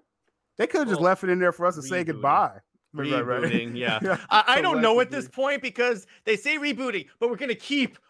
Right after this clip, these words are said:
Speaker 2: all the actors th-, that, that Gunn wants. And then, did I
Speaker 1: Yeah.
Speaker 2: say it was, uh, uh, and, and then Gunn will go, "I never said it was a reboot." "Yeah, you did." But he's like, "I
Speaker 1: Yeah.
Speaker 2: changed my mind. We're gonna do, like, a partial reboot." And then
Speaker 1: <laughs>
Speaker 2: I'm, I'm convinced at this point, by the ti-, I,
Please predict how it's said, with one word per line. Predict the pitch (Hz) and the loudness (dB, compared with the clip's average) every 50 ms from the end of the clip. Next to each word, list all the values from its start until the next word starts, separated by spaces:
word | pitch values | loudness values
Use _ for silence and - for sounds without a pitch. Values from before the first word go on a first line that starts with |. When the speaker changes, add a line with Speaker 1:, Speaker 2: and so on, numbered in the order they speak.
| _ - | _ -6
Speaker 2:
all | - 196 226 240 | -2 -2 -2 -2
the | 226 233 233 | 0 0 0
actors | 226 226 - 226 190 | 0 0 -2 -8 -16
th-, | 175 180 196 180 | -16 -16 -16 -10
that, | 226 220 - | -10 -6 -4
that | 214 202 196 - | -4 -4 -2 -2
Gunn | 226 214 196 | -4 -4 -2
wants. | 175 151 139 - 202 | -4 -4 -6 -6 -4
And | 202 | -2
then, | 196 196 185 - _ _ _ _ _ _ _ _ - | -2 -2 -4 -6 _ _ _ _ _ _ _ _ -6
did | - - | -4 -2
I | 156 - | 0 0
Speaker 1:
Yeah. | 156 - | 0 0
Speaker 2:
say | - 160 | 0 0
it | 190 220 | -2 0
was, | 254 247 190 - - - | -2 -4 -8 -8 -8 -4
uh, | 196 | -4
uh, | 208 - 226 214 214 220 214 214 220 | -2 -2 -2 -4 -2 -2 -4 -4 -4
and, | 202 226 | -6 -4
and | 226 208 | -2 -2
then | 214 208 175 | -2 -2 0
Gunn | 214 220 247 254 | 0 0 0 0
will | 233 196 | -4 -4
go, | 147 180 165 165 170 - | -2 -2 -2 -2 -2 -4
"I | - 247 | -6 -6
never | 294 381 254 226 196 | -6 -6 -4 -6 -4
said | - 180 160 151 | -2 -4 -4 -4
it | |
was | 139 143 117 | -4 -6 -8
a | 123 | -10
reboot." | 104 127 127 123 120 151 170 170 _ _ - | -10 -8 -8 -6 -4 -4 -6 -6 _ _ -4
"Yeah, | 120 123 147 | 0 0 0
you | 135 113 107 | 0 -2 -2
did." | - 160 160 135 120 123 123 - _ _ _ _ - | 0 2 2 2 2 0 -4 -8 _ _ _ _ -4
But | 160 160 147 | -2 -2 0
he's | 165 160 185 | 0 0 0
like, | 170 160 - - 170 147 | 0 0 0 -4 -4 0
"I | 185 - | 0 2
Speaker 1:
Yeah. | - 226 214 | 2 2 2
Speaker 2:
changed | 233 240 233 196 160 | 2 2 2 2 0
my | 202 190 | -2 0
mind. | 185 202 208 190 180 170 165 | 2 2 2 2 2 0 -2
We're | 180 165 | -6 -4
gonna | 190 208 202 175 | -2 -2 -2 -2
do, | 160 214 208 | -4 -4 -2
like, | 196 202 180 - | 0 0 0 -2
a | 151 | -4
partial | - - 185 196 196 180 - 180 | -4 0 0 0 0 -2 -6 -8
reboot." | 156 165 156 147 131 151 143 127 120 - 156 | -4 -4 -4 -2 -2 -2 -4 -4 -4 -4 -4
And | 160 170 | -2 2
then | 175 170 165 - - - - - - | 2 2 0 0 -6 -18 -20 -20 -10
Speaker 1:
<laughs> | _ - 453 - - | _ -4 -4 -2 2
Speaker 2:
I'm, | 220 247 262 254 - - | 2 2 2 2 0 -2
I'm | 277 285 | -2 0
convinced | 262 349 311 214 196 277 262 - | -2 -4 -2 2 2 0 2 2
at | 262 240 247 | -2 -2 0
this | 262 233 - | -2 -6 -4
point, | - - 190 202 214 226 226 170 - _ _ _ _ _ _ _ _ _ _ _ _ - | -4 -2 0 0 2 2 0 -2 -4 _ _ _ _ _ _ _ _ _ _ _ _ -2
by | 190 190 | 0 0
the | 196 202 | 0 0
ti-, | 196 - - 208 - | -2 -4 -4 -4 -2
I, | 214 220 | -2 -4